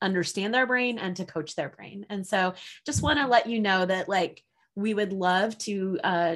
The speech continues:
teach your gymnasts how to do this in our course, Mindset one oh one, but we all, we also really want you to have the tools as well. Uh, and so we do these, that's where we do these, uh,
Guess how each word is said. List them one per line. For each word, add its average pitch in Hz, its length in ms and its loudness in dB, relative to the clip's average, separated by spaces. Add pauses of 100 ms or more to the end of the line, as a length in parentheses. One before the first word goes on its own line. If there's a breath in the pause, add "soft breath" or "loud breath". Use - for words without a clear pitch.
teach 208 320 -4
your 202 100 0
gymnasts 190 640 -2
how 190 360 4
to 202 120 -6
do 180 240 -2
this 208 220 -4
in 208 80 -4
our 175 140 0
course, 175 320 -2
Mindset 170 360 -2
one 175 120 -4
oh 160 60 -4
one, 170 320 -4 (280 loud breath)
but - 100 0
we 320 200 4
all, 311 500 -4
we 233 300 -4
also 240 320 2
really 214 260 0
want 190 240 -2
you 196 160 0
to 190 80 -2
have 175 300 -4
the 175 80 -4
tools 165 360 -6
as 170 160 -8
well. 175 440 -2 (280 loud breath)
Uh, 175 240 2
and 175 140 -4
so 180 160 -6
we 175 180 -2
do 175 240 -2
these, 180 540 -4
that's 190 260 2
where 190 200 4
we 180 140 4
do 185 240 -2
these, 185 320 -2
uh, 175 300 0